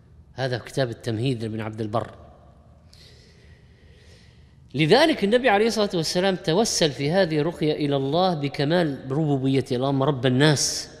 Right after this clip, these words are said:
وكمال رحمته بالشفاء، "أذهب الباس"، "مذهب الباس"، "مذهب الباس"، وأنه وحده الشافي، وأنه لا شفاء إلا شفاؤه، فتضمن التوسل إليه بتوحيده وإحسانه وربوبيته.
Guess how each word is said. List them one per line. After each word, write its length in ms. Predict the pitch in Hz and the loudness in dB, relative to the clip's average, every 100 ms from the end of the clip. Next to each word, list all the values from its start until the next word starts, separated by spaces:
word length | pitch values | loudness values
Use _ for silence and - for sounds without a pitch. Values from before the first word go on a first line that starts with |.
| - - | -20 -8
وكمال 460 | 139 - - 196 170 | -6 -2 0 2 2
رحمته 400 | 151 190 180 147 | -2 -2 -2 -2
بالشفاء، 640 | 135 - 131 160 - - | -4 -6 -2 -2 -2 -4
"أذهب 320 | 190 151 131 123 | -2 -2 -2 -4
الباس"، 680 | 117 175 165 - - - - - - - - - - | 0 2 2 0 -10 -14 -18 -20 -20 -20 -20 -10 4
"مذهب 520 | 208 285 202 185 165 | 6 6 6 4 4
الباس"، 640 | 156 135 208 175 - - - - - - | 2 4 4 4 0 -10 -14 -20 -20 -4
"مذهب 640 | 156 254 220 170 160 170 156 | 2 4 4 0 2 2 2
الباس"، 840 | 147 139 135 233 185 - - - - - - - - - - - - - | 0 0 2 4 2 -2 -10 -12 -18 -20 -20 -20 -20 -20 -20 -20 -20 -6
وأنه 380 | 147 196 196 175 | -2 0 2 2
وحده 420 | 180 180 156 147 | 2 0 0 0
الشافي، 460 | 127 175 175 160 147 | 0 0 0 0 -2
وأنه 360 | 156 165 139 | 0 0 0
لا 120 | 156 | 0
شفاء 380 | 151 135 156 151 | -2 -4 -2 -2
إلا 120 | 139 | -2
شفاؤه، 440 | 123 120 - 170 170 | -6 -6 -4 -2 -2
فتضمن 540 | 143 139 135 175 139 | -6 -6 -4 -2 -2
التوسل 560 | 123 - 151 156 - 127 | -6 -6 -4 -4 -6 -6
إليه 320 | 135 165 123 | -4 -4 -4
بتوحيده 560 | 117 135 117 - 117 113 | -6 -8 -4 -4 -4 -6
وإحسانه 580 | 147 139 - 180 196 | -8 -8 -4 -2 0
وربوبيته. 600 | 202 147 123 104 92 - | 0 0 -4 -8 -12 -16